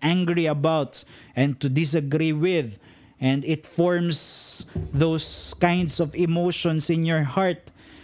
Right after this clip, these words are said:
Uh, so the narrative is evoking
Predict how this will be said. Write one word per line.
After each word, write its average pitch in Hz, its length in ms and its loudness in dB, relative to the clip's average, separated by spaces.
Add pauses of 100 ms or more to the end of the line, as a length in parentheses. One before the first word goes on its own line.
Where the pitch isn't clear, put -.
(320)
Uh, 143 300 2
so 156 340 0
the 147 200 0
narrative 165 580 0
is 147 200 -2
evoking 156 640 0